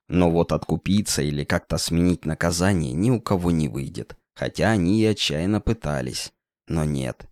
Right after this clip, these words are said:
я настоял на своем и проследил, чтобы они получили по полной.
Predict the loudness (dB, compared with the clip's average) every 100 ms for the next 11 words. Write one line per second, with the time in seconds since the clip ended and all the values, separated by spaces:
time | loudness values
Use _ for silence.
0 | -4 0 2 0 0 0 2 2 0 -6
1 | -2 0 2 0 -2 -4 -4 -2 -2 -4
2 | -6 -8 _ _ -12 -4 -4 -2 -2 0
3 | -2 0 0 0 -2 -2 -2 -4 -6 -4
4 | -4 -4 -6 -10 -16